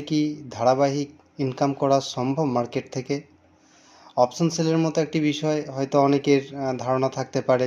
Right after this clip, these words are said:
যে অপশন সেল মানে অনেক বড় ক্যাপিটালের প্রয়োজন, সেখান থেকে খুব কম আর্ন করা যায়। কথাটা ঠিক, আহ, যে কম আর্ন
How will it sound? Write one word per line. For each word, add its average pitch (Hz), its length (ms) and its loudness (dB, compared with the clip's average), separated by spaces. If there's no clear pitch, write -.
যে 123 140 4
অপশন 143 300 -4
সেল 127 140 -2
মানে 127 260 0
অনেক 123 280 0
বড় 123 140 6
ক্যাপিটালের 123 560 -2
প্রয়োজন, 120 360 0
সেখান 151 340 0
থেকে 156 180 0
খুব 170 120 0
কম 135 220 6
আর্ন 131 140 2
করা 123 180 4
যায়। 117 280 0
কথাটা 170 400 4
ঠিক, 160 200 0
আহ, - 600 -12
যে 123 80 0
কম 147 140 8
আর্ন 139 120 2